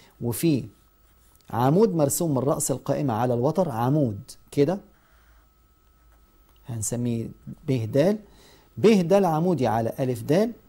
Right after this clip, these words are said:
إذن خد بالك هما التلات أضلاع المتلاقيين في نقطة ب اسمهم إيه؟ ب أ وب د وب ج. أنا بقول طريقة معينة عشان تقدر تحفظها صح.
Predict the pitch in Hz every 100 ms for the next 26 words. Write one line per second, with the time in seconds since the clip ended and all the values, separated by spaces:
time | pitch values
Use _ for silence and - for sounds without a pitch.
0 | - 160 127 110 110 - - - - -
1 | - - 131 120 165 120 110 - - -
2 | 139 170 165 160 202 247 240 - 165 147
3 | 220 226 202 170 165 147 147 170 226 202
4 | 160 160 151 120 139 131 147 - 175 175
5 | 127 127 123 113 - _ 131 135 131 151
6 | 120 117 120 123 123 175 190 170 190 156
7 | 117 - _ - - 147 202 226 196 196
8 | 151 156 202 170 147 214 196 240 185 156
9 | 170 - 175 143 - 113